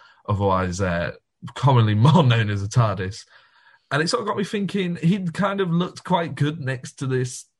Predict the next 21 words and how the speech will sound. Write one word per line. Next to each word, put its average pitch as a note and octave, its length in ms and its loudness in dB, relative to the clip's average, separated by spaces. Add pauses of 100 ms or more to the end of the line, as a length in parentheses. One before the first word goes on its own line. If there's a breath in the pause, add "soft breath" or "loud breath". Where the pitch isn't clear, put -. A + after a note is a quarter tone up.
(160)
tardis, A2+ 680 -2 (220)
and B2 100 -2
I A#2+ 80 2
sort C3+ 220 -4
of, C3 80 -2
sort C3+ 160 -4
of B2+ 80 -8
thought, B2 380 0 (560 soft breath)
"Well, D#3 260 -4
he E3+ 180 -2
would F#3 220 -2
m-, E3 340 2
possibly, B2 1160 -4 (1080)
he D#3 240 -2
looks G#3+ 720 0
like G#2+ 560 -2
he D3 160 -2
would B2+ 160 2
make A#2 340 2
a A#2+ 60 -2
good G#2 420 -4